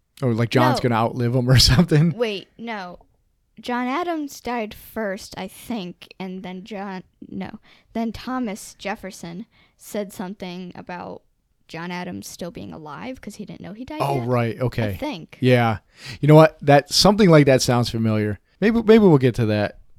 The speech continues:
Speaker 1: um, later when we get to John Adams. <laughs> We'll, we'll say, we'll put a pinhole in that and, and circle back around to that later when we mention John Adams, and we'll, we'll, we'll, we'll get that fact straight.
Speaker 2: Mm-hmm.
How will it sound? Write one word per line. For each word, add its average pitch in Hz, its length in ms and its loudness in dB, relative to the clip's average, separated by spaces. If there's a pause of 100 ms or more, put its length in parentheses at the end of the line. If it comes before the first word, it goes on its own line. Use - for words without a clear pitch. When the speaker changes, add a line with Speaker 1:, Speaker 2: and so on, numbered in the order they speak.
Speaker 1:
um, 107 380 -4
later 113 280 0
when 107 120 -2
we 104 100 -4
get 104 120 -6
to 98 80 -6
John 95 280 -6
Adams. 92 400 -6 (160)
<laughs> - 140 2
We'll, 180 220 0 (520)
we'll 220 120 6
say, 240 180 8
we'll 233 120 4
put 233 260 6
a 208 60 6
pinhole 151 520 6
in 123 100 2
that 120 280 2
and, 131 160 -2
and 127 160 -2
circle 151 280 2
back 127 280 0
around 120 440 -2
to 117 100 -2
that 107 220 -4
later 110 320 -2
when 104 180 -6
we 104 140 -6 (120)
mention 110 600 -8
John 104 280 -6
Adams, 92 360 -6
and 98 140 -8
we'll, 101 80 -4
we'll, 113 200 -6 (160)
we'll, 143 240 2
we'll 175 120 0
get 160 140 0
that 104 160 0
fact 107 300 -4
straight. 104 420 -4 (420)
Speaker 2:
Mm-hmm. 220 180 -8